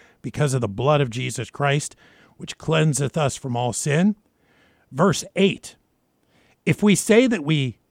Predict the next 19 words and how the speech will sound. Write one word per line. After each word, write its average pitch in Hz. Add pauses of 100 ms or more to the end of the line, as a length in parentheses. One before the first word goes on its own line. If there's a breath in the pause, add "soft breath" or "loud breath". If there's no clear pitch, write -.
have 220
no 139
sin, 98 (640)
we 151
deceive 147
ourselves, 98 (480)
and 139
the 131
truth 160
is 120
not 117
in 131
us. - (360 loud breath)
But 185
if 208
we 175 (320)
confess 254
our 190
sins, 139